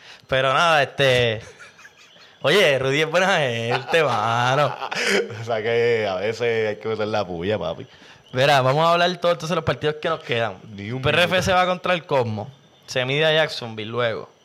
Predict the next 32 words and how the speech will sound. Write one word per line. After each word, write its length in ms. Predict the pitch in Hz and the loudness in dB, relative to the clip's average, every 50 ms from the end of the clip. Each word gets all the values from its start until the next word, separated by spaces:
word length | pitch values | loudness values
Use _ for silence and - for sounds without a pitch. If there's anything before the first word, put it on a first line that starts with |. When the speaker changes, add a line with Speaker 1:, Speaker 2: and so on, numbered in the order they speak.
| _ _ _ _ _ - - - - - - _ _ _ | _ _ _ _ _ -20 -20 -20 -20 -20 -20 _ _ _
Speaker 1:
Después 280 | - 131 127 - 139 147 | -4 -4 -2 0 0 0
jugamos 300 | 156 170 175 180 185 185 | 2 2 0 0 0 -2
contra 360 | 180 170 165 - 156 151 143 | -2 -4 -4 -2 2 2 2
el 160 | 139 131 127 | 2 2 0
Delta, 360 | 135 147 147 139 - - 120 | 0 0 0 0 -2 -4 -6
si 100 | 117 117 | -4 -4
no 60 | 117 120 | -4 -4
me 100 | 127 131 | -4 -2
equivoco. 480 | 127 131 127 123 117 113 104 85 95 - - - - 131 | -2 0 0 0 0 -2 -4 -6 -12 -14 -16 -20 -20 -8
Speaker 2:
Eso 120 | - 113 | -2 2
es 60 | 120 | 4
así, 280 | 127 127 120 120 143 151 | 4 4 4 2 -2 -2
que 120 | - 135 | -2 -2
va 100 | 117 107 | 0 0
a 40 | 104 | 0
ser 120 | - 127 | 0 0
la 160 | 131 135 131 131 | 2 2 4 4
venganza 600 | 123 117 107 107 104 120 131 139 135 - 147 139 | 2 2 0 0 0 0 0 -2 -2 0 0 2
del 140 | 131 117 110 | 2 2 2
área 280 | 113 117 123 123 117 107 | 2 2 2 2 2 2
oeste. 440 | 107 107 - - - - - - - _ _ _ _ _ _ _ - - - - - - - | 2 0 -2 -6 -12 -18 -18 -18 -20 _ _ _ _ _ _ _ -20 -20 -20 -20 -20 -8 -4
Speaker 1:
Vamos 160 | 110 117 135 | -2 0 0
contra 260 | 151 160 151 165 175 | 0 -2 0 0 0
el 100 | 175 165 | 0 0
Delta. 480 | 151 185 180 170 - - - 139 123 - | 0 0 0 0 -2 0 2 2 2 2
Luego 320 | - 131 131 135 151 160 175 | 0 0 0 0 2 2 2
de 220 | 185 185 190 190 | 2 2 2 2
eso, 260 | 190 - - 160 143 | 0 0 -2 -2 0
lo 100 | 139 135 | 0 -2
que 120 | 127 123 127 | -2 -2 -4
nos 100 | 127 123 | -4 -4
quedaría 840 | - - 135 131 123 120 123 123 156 165 143 123 123 95 107 123 | -2 0 2 2 4 4 2 2 0 0 -2 -2 -2 -2 -4 -6